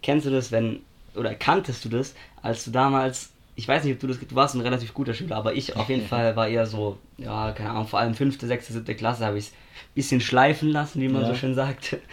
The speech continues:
Speaker 1: Und, ähm,
Speaker 2: <laughs> Auf
Speaker 1: äh,
Speaker 2: entspannt
Speaker 1: kennst du den
Speaker 2: angegangen.
Speaker 1: Moment, wenn du, wenn, wenn die Hausaufgaben kontrolliert wurden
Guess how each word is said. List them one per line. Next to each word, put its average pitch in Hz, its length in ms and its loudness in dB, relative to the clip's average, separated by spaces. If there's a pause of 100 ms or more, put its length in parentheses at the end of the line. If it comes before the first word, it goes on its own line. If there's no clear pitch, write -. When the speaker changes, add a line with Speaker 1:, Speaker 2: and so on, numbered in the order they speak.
(340)
Speaker 1:
Und, 131 280 4
ähm, 120 340 4 (100)
Speaker 2:
<laughs> - 80 -20
Auf 208 200 -4
Speaker 1:
äh, 143 40 -2
Speaker 2:
entspannt 123 460 4
Speaker 1:
kennst 156 180 6
du 131 40 6
den 131 120 6
Speaker 2:
angegangen. 131 200 6
Speaker 1:
Moment, 165 120 4
wenn 127 140 4
du, 123 300 0
wenn, 120 240 0
wenn 120 100 2
die 113 120 0
Hausaufgaben 139 540 2
kontrolliert 127 600 -2
wurden 117 360 -2